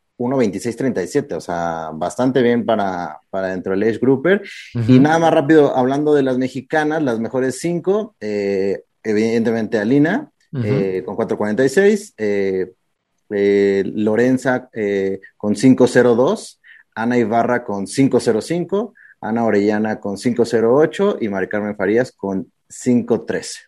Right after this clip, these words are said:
Speaker 1: ¿no? En el, en las mujeres mexicanas, bastante bien, ¿no? Y también el que, el que llegó en tercer lugar, hablando de los hombres, eh,
Speaker 2: Ujú.
Speaker 1: Eduardo Pérez Andi,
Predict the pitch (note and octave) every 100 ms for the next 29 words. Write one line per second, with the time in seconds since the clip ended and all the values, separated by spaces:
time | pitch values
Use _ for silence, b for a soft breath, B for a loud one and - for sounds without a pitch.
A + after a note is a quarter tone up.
0 | _ G#2 D3 D#3 G#2+ G2+ F#2 - F#2 F2+
1 | F2+ F2+ F#2+ F#2+ B2 C#3+ B2+ G2 - A#2+
2 | C#3+ F3 - B B _ F#2 F#2+ - G2+
3 | G#2+ F#2 F2+ F#2+ D#3 C#3 A#2+ B2 C#3 D#3+
4 | D3 C#3 A#2+ A2+ G#2+ A2 G2 A2 A2+ A#2+
5 | C#3+ D#3+ C#3 D#3+ D3+ D#3 C3 C#3+ E3 -
6 | b b b _ - A2+ B2+ C#3 B2 A2+
7 | - C3+ C#3 C#3+ G3 - _ G#2+ G#2 G2+
8 | - A2+ A#2 B2+ B2 A#2+ A#2 D3 E3+ A3
9 | E4+